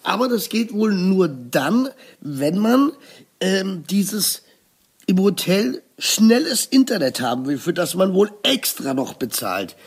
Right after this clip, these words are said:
Das wusste ich, das wusste ich alles gar nicht so genau. Ähm, interessant, ne?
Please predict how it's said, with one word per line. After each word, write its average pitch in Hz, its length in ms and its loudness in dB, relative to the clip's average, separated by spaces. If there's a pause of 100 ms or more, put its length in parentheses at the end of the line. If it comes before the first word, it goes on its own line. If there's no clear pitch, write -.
(420)
Das 143 160 -2
wusste 185 260 -2
ich, - 200 -4
das 165 160 -6
wusste 208 220 -2
ich 220 80 -4
alles 135 240 -4
gar 117 160 -4
nicht 117 180 -6
so 127 120 -6
genau. 113 360 -4 (360)
Ähm, 139 240 -2
interessant, 208 540 0
ne? 180 160 2